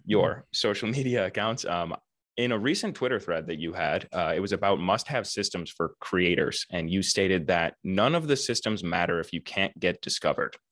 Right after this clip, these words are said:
Speaker 1: Um, so is that getting discovered? And we talked about making noise online and everything earlier, but is that, is that the barrier to entry? And if it is, like, how do you get over that?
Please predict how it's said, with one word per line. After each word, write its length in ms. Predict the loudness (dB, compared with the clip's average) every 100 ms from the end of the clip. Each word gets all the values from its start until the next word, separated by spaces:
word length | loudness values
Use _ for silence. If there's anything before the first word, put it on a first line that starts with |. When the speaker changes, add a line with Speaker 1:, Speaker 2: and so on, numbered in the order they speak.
| -20 -20 _ _
Speaker 1:
Um, 180 | 0 2
so 140 | 4
is 100 | 4
that 280 | 4 2 0 _ _ -2
getting 220 | 0 2 0
discovered? 340 | 0 2 2
And 140 | 0
we 80 | -2
talked 240 | -2 -2 0
about 180 | -2
making 320 | -2 -4 -4 -4
noise 260 | -2 0
online 360 | -2 -2 -2 -2
and 100 | -2
everything 340 | -4 -4 -2
earlier, 340 | 0 2 0 0
but 160 | 0 -2
is 140 | 0
that, 240 | 0 0 -6 _
is 160 | 0 2
that 180 | 2 2
the 60 |
barrier 340 | 0 0 0 -2
to 100 | -4
entry? 340 | -4 -6 -6
And 220 | -6 -4 -2
if 180 | 0 2
it 60 |
is, 220 | 2 2
like, 140 | -2 -2
how 180 | 0 0
do 80 |
you 120 | 0 -2
get 240 | 2 4
over 200 | 4 0
that? 200 | -4